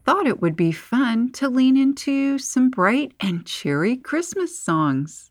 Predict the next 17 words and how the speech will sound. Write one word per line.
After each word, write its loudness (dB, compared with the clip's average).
In 2
this 0
episode, -2
I'll -2
share -2
three -2
upbeat, -2
fun, -2
and 2
hopefully 0
familiar 0
Christmas -4
songs -2
for 0
you 2
to -4
have -2